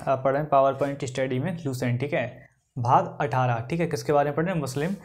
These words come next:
धर्म के बारे में, मोमडन धर्म के बारे में हम पढ़ेंगे, इसमें इस्लाम धर्म के बारे में पढ़ेंगे। फ्रेंड्स, वीडियो को लाइक और सब्सक्राइब ना करें। आज आप पढ़ेंगे लुसेंट, ठीक है। लुसेंट में क्या पढ़ेंगे हम? मुस्लिम धर्म के बारे में पढ़ेंगे, ठीक है। जो भी लोग, देखो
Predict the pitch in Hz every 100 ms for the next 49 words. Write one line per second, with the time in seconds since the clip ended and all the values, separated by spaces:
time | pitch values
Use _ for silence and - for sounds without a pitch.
0 | - _ - 139 170 170 147 131 127 123
1 | 127 160 202 143 139 139 135 135 143 170
2 | 143 135 131 127 180 127 143 139 127 127
3 | 127 127 127 185 - - - _ 127 127
4 | 123 185 185 - - _ - 120 143 151
5 | 175 175 165 180 208 - - _ - 123
6 | 151 165 165 165 - 151 147 156 170 -
7 | - 170 170 - - 147 151 - - 147
8 | 151 165 123 139 135 135 123 151 151 135
9 | 156 185 185 185 190 185 196 233 147 143
10 | 180 180 147 147 175 254 - - - 135
11 | 156 165 147 131 131 123 185 127 - -
12 | - _ 131 135 170 190 185 175 156 147
13 | 127